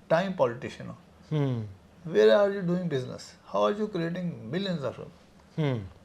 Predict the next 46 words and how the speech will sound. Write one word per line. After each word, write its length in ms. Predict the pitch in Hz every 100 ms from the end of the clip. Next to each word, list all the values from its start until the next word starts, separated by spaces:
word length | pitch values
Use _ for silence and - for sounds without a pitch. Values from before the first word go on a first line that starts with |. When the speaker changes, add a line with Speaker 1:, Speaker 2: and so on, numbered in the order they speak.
| - - -
Speaker 1:
ਇਹਦਾ 200 | 127 156
ਸਿੱਧਾ 320 | 165 156 175
ਪਬਲਿਕ 340 | 208 160 156 170
ਨੂੰ 80 | 175
ਸਵਾਲ 280 | 151 113
ਪੁੱਛਣਾ 360 | - 139 - 160
ਚਾਹੀਦਾ 300 | 156 123 120
ਨਾ 60 | 175
ਕਿ 120 | 226
ਅਚਾਨਕ 380 | - 104 147 190
ਪੋਲੀਟੀਸ਼ੀਅਨ 600 | - 120 160 143 196 180
ਅਚਾਨਕ 400 | - 90 214 -
ਕਿੱਦਾਂ 440 | 160 196 214 -
ਪੈ-, 220 | 220 190
ਐਸੈਟ 320 | 135 175 -
ਕਿੱਦਾਂ 240 | 220 220 220
ਬਣ 180 | 165 127
ਜਾਂਦੇ 260 | 110 98
ਤੁਹਾਡੇ? 400 | 95 87 151 139
ਕਿੱਦਾਂ 180 | 127 117
ਤੁਸੀਂ 160 | 107 95
Speaker 2:
ਹੂੰ। 60 |
Speaker 1:
ਖਰੀਦਣ 280 | 151 156 165
ਲੱਗ 140 | 160
ਪੈਂਦੇ 240 | 175 160 170
ਘਰ, 380 | 170 113 135 147
ਘਰ, 300 | 135 120 135
ਬੱਚਾ, 400 | 123 120 139 131
ਬੱਚਿਆਂ 340 | 131 131 151
ਦੇ 60 | 151
ਨਾਮ 240 | 135 143
ਤੇ, 140 | 147
ਮਾਇਨਰ 300 | 127 123 139
Speaker 2:
ਨਹੀਂ, 100 | 190
ਤੁਸੀਂ 200 | 226 190
Speaker 1:
ਦੇ 100 | 214
ਨਾਮ 80 | 220
Speaker 2:
ਕਿਹਾ 0 |
ਛੇ 300 | 220 - 175
ਇ-, 480 | 185 196 196 190 190
ਇਮੂਵੇਬਲ 460 | 175 185 180 185 185
ਪ੍ਰਾਪਰਟੀਜ਼ 600 | 170 160 143 165 147 139
ਨੇ, 140 | 151
ਉਹ 280 | 165 185 190
ਕਦੋਂ 220 | 180 160
ਹੋ-, 140 | 139